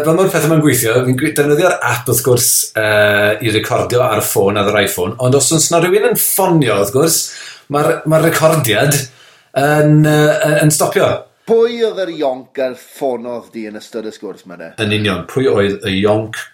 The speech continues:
Speaker 1: gwirion hwnnw? Yr unig ionc yn y byd, mae'n siŵr oedd y, siŵr o fod yn gwybod bod y f-, bod y cyfweliad yma yn digwydd ar y pryd.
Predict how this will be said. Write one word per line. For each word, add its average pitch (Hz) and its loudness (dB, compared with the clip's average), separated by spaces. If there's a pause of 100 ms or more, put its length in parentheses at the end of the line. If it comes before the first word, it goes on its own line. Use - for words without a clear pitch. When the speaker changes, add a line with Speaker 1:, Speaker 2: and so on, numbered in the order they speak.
Speaker 1:
gwirion 117 2
hwnnw? 95 0 (280)
Yr 131 2
unig 165 4
ionc 123 2
yn 131 0
y - 0
byd, 147 4
mae'n 123 0
siŵr 127 2
oedd 120 0
y, 123 2 (120)
siŵr 160 2
o 151 2
fod 139 4
yn 123 0
gwybod 147 2
bod 135 0
y 123 -2
f-, - -8 (100)
bod 143 0
y 139 4 (100)
cyfweliad 151 2
yma 127 0
yn 127 0
digwydd 147 2
ar 123 0
y 120 -2
pryd. 131 0